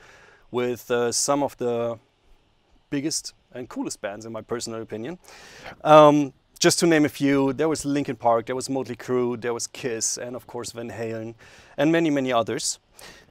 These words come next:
So, um, yeah, this is gonna be a very, uh, interactive, uh, webinar.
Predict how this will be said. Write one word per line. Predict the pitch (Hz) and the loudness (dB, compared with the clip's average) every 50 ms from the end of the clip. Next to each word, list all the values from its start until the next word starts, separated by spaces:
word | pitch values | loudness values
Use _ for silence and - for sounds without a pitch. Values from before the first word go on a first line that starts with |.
| _ _ _ _ | _ _ _ _
So, | - - - 214 208 202 202 - _ _ - | -4 2 6 6 6 6 4 0 _ _ 0
um, | 147 156 160 160 160 160 160 160 160 160 160 147 - _ - - - _ _ _ | 2 2 4 4 2 2 0 0 -2 -4 -6 -8 -12 _ -20 -20 -20 _ _ _
yeah, | 139 185 240 190 120 - _ - | 2 4 4 4 2 0 _ -4
this | 135 175 175 - | -2 -2 0 0
is | 202 - | 0 -2
gonna | - 196 185 170 | 0 0 0 0
be | 139 160 160 160 | 0 0 0 0
a | |
very, | 143 123 147 151 156 151 147 143 | 2 2 2 2 2 2 0 -2
uh, | - - 127 131 127 127 127 127 127 - | -2 -2 -2 -2 -2 -2 -2 -4 -4 -6
interactive, | 143 131 127 - - 120 110 107 113 113 - - 160 160 147 - - - - - _ _ _ _ _ - | -8 -8 -8 -8 -8 -6 -2 -2 -2 -2 -4 -4 -6 -6 -6 -8 -12 -18 -20 -20 _ _ _ _ _ -6
uh, | 131 135 135 131 131 | -4 -2 0 0 0
webinar. | 131 131 151 170 175 175 180 175 185 220 220 | 0 0 -2 -2 -4 -4 -4 -4 -4 -4 -6